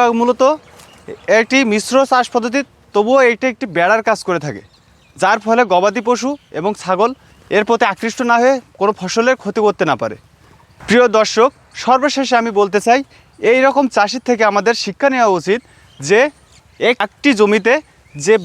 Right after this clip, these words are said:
বারো রকমের ফসল মিশ্র চাষ করে যে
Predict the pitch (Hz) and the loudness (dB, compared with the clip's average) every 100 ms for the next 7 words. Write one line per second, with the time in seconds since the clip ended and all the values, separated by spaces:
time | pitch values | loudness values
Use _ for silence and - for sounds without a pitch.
0 | 214 220 262 269 262 269 262 240 196 214 | 0 2 2 2 2 0 0 -4 -6 -2
1 | 214 214 - 277 262 247 - - 165 160 | -2 -2 -4 -4 0 -2 -4 -12 -10 -2
2 | 185 - 202 _ _ _ 139 | 2 2 -2 _ _ _ -2